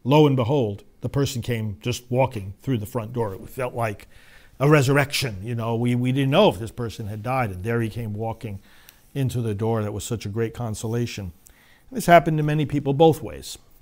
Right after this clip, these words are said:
either discovering that they were alive or that they were not. But in those following weeks also, two things that really captivated our attention. First of all, the volunteer effort,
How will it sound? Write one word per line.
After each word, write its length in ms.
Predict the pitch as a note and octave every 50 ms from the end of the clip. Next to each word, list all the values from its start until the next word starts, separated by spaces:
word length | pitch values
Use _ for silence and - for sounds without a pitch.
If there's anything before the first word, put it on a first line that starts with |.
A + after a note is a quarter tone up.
| _ _ _ _ - - - - -
either 220 | A#2+ A#2 A2+ A#2
discovering 580 | A2 G#2 G#2 - - D3 C#3 A#2+ C3+ B2+ B2 A#2+
that 160 | A#2 A2+ G#2+
they 100 | - B2
were 200 | A#2+ A#2 A#2 A2+
alive 540 | A2+ A2 G#2+ G#2+ A2 A2 G#2+ G#2+ G#2+ G#2 G2+
or 260 | G2+ G2 F#2 E2+ F2 - -
that 160 | G#2 G2+ -
they 80 | - G#2+
were 160 | G2+ G#2 G#2
not. 320 | A2+ B2 B2 A2+ G#2+ - - _ _ _ - _ _ _ - _ _ _ _ _ _ _ _ _ _ _ _ _ _ _ _
But 100 | - E3
in 180 | F#3 A3+ C#4+ D4
those 260 | D4 D4 C#4+ A#3+ G#3
following 600 | - - A#3 A3+ A#3+ B3 B3 B3 A#3+ A#3 A3 G#3+
weeks 320 | G#3+ A3 A3 G#3 - - -
also, 720 | - F#3+ F3+ F3 E3 - - - G2+ E2 C2+ A#1+ - - _ _ _ -
two 260 | - - - C#4+ D3
things 640 | - - A3 F#3+ C#3+ G#2+ D#2 D2+ D#2 - - - - _ _ _ _ -
that 160 | D3+ D3 D#3
really 340 | E3 D#3 E3 F3+ F3 E3 D#3+
captivated 760 | C#3 - D3+ D3+ D3+ D3+ - D#3 C3+ C3 C3+ C3 B2+ C3 B2
our 220 | B2 A#2+ A#2+ A2+
attention. 460 | A2+ G#2 - - D3 C#3+ C3 - B2+ A#2+
First 340 | - G#3+ B3 B3+ - -
of 100 | D#3 A#2+
all, 260 | F#2 F2 E2+ D#2+ - - - - - - - - - _ _ _
the 120 | - E3+ E3+
volunteer 720 | C3+ E3+ G3 - - A3 G3+ F3+ D#3 - A#3 A#3+ A3+ G3+
effort, 420 | F#3+ F#3 E3 - C3 A2+ G#2+ -